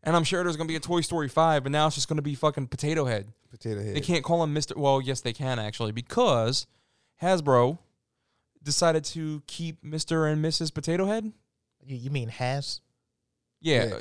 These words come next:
Speaker 2: Well, in, in the t-, <laughs> in a tweet, <laughs> somebody said, um, that, uh,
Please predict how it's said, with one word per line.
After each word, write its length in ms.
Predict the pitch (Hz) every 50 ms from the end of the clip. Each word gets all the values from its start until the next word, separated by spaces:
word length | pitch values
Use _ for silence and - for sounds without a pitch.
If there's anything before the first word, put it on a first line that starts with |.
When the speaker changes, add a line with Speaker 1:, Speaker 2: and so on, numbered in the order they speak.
| - -
Speaker 2:
Well, 160 | - 156 160 175
in, 180 | 175 185 185 165
in 140 | 180 175
the 60 | 170 165
t-, 380 | - - - - - 151 135 - 135 - 127 - 139 -
<laughs> 220 | - 139 - - 165
in 100 | 147 143
a 60 | 143
tweet, 440 | 143 - - - 214 214 165 - - _ _ _ _ _ _ - - - -
<laughs> 80 | 185 160 - - 180 - - - - - - _ _ _ _ _ _ - - 156 -
somebody 440 | - - - 156 165 156 143 139 139
said, 280 | 131 - 143 135 127 123
um, 440 | 120 120 117 113 110 110 107 - - _ _ _ _ _ _ _ _ _ -
that, 140 | 113 113 110
uh, 360 | 110 107 101 92 85 80 64